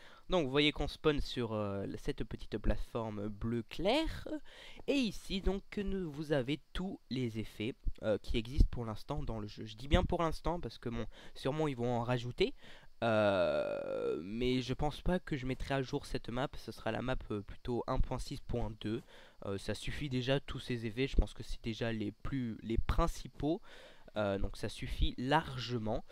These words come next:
Euh, mais donc en fait il y a vingt et un effets. Euh, donc me demandez pas pourquoi ils sont passés de effet vingt à effet vingt-trois. Euh, j'en sais rien du tout, peut-être en fait c'est moi qui dis des conneries, il y a un effet vingt et un et vingt-deux, mais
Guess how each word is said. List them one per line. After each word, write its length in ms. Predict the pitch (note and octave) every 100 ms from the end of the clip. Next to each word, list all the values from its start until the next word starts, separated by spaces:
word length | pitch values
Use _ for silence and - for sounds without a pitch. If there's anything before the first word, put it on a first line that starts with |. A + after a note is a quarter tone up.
| - - - -
Euh, 540 | - A#2 G#2+ G#2+ G#2+ G#2+
mais 220 | A2 B2+
donc 220 | C#3+ F3+
en 80 | F3+
fait 260 | E3+ G3+ -
il 80 | D#3+
y 60 |
a 80 | C3
vingt 420 | A#2+ C#3+ A#3 A3+
et 80 | G#3+
un 120 | E3+
effets. 420 | C#3+ A#2 - D3+ - - - - -
Euh, 400 | A#2 G#2 G2+ G2
donc 180 | A#2+ B2+
me 120 | D3
demandez 340 | D#3 D#3+ D#3+
pas 140 | D#3 E3
pourquoi 340 | D#3 - E3
ils 80 | D#3+
sont 160 | -
passés 340 | B2+ C3 - D3
de 120 | A#2+
effet 340 | B2 C3 - B2+
vingt 300 | A#2+ C3+ G#2
à 120 | G#2+
effet 220 | A2 B2
vingt-trois. 760 | A#2 G#2+ - A2 - G#2 B2 - - - - -
Euh, 340 | G2 G2 G#2
j'en 120 | G2+ G#2+
sais 220 | - A2
rien 320 | G#2 B2+ C#3+
du 100 | C3+
tout, 200 | - C#3+
peut-être 260 | - C3+ -
en 60 |
fait 120 | A#2 -
c'est 120 | -
moi 120 | B2
qui 140 | -
dis 120 | B2 A#2
des 120 | A#2+
conneries, 440 | - B2 A#2+ B2
il 180 | C3 B2
y 80 | A2+
a 80 | A2
un 140 | G#2+
effet 220 | A2+ -
vingt 220 | A#2 A#2
et 60 | B2+
un 100 | A#2
et 60 | A#2
vingt-deux, 400 | A2+ A2 A#2+ B2 - - - -
mais 160 | A#2+